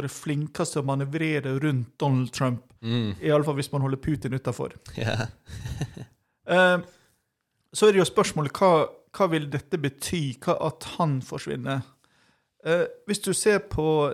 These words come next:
Speaker 1: de, eh, kandidatene til å ta over, så er jo det stort sett tidligere og nåværende utenriksministre og forsvarsministre, og det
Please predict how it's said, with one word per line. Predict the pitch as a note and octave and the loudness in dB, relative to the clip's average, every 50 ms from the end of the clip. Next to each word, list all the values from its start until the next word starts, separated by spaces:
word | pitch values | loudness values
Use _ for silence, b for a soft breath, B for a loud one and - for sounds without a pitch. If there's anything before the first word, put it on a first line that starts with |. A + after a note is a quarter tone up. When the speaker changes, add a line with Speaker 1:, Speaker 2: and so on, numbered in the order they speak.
| - D#3 | -2 -2
Speaker 1:
de, | D3+ D3+ D3+ D3 D3+ D3 D3 D3 | -2 0 0 0 0 0 0 0
eh, | D3+ D3 D3 D3 D3 D3 C#3+ C#3+ C#3+ C#3 C#3 C3+ C3 B2+ C#3+ | 0 0 0 0 0 -2 -2 -4 -4 -6 -6 -6 -6 -8 -8
kandidatene | - - - D#3 D#3+ D#3 D3 D#3 F3+ F3+ D#3+ D#3+ - C#3 C#3 C3+ | -8 -4 -2 -2 -2 0 2 4 4 4 4 2 0 -4 -4 -4
til | - D3 C#3+ | -4 -4 -4
å | C#3 - | -2 0
ta | - D3 D3+ E3 | 0 2 2 2
over, | D#3+ D#3 F3 G3+ G3+ F#3 | 2 2 0 0 0 -2
så | - - F#3+ F#3+ | -4 -2 -2 0
er | F#3+ F#3 E3 | 0 2 2
jo | D3 C#3 | 0 0
det | C#3 D#3 D3 C#3 C3 B2+ B2+ C#3+ C#3+ - - - - - | 0 0 0 0 -2 -4 -6 -8 -8 -8 -8 -10 -10 -10
stort | - - - E3+ D#3 - | -10 -6 -4 -4 -4 -2
sett | - D#3 - - | -4 -6 -6 -4
tidligere | - E3+ D#3+ C#3+ C#3+ C#3 C3+ | -4 -2 -2 0 0 0 0
og | C#3 C#3 C#3 | 0 0 0
nåværende | D3+ D3+ C#3 C#3 C3 C3+ C3+ C3+ C3+ | -2 -2 -2 0 0 0 0 -2 -2
utenriksministre | C3 C3+ - E3 D#3+ D3 - D3 C#3+ C3+ A#2+ - C#3 C3 | -4 -4 -4 -4 -4 -4 -4 -6 -6 -6 -6 -6 -6 -4
og | C3 C3 C3 C3+ C#3 C3+ C#3 C#3 | -4 -2 -2 -2 -2 -2 -4 -4
forsvarsministre, | - D3 C#3+ - C#3 C3 - - D3+ D3+ D3 - - C#3+ B2+ A#2 | -6 -6 -6 -4 -4 -6 -4 -4 -4 -4 -4 -4 -4 -4 -6 -4
og | A#2 C#3 D3+ D3 | -4 -4 -4 -2
det | D#3 D3+ | -2 -2